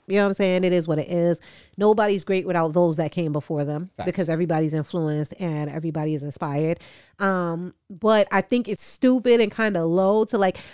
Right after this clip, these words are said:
Speaker 1: I never understood why people make fun of people's age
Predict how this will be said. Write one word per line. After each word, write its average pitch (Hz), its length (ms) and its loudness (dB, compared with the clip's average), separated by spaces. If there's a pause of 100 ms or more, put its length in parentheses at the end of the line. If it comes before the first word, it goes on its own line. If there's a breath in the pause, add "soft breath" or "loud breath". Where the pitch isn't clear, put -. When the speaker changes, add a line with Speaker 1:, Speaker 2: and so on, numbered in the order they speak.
Speaker 1:
I 220 80 -4
never 269 180 6
understood 240 380 2
why 196 140 4
people 214 280 -2
make 185 220 -2
fun 196 240 -2
of 165 140 -4
people's 180 760 -2 (120)
age 143 560 -2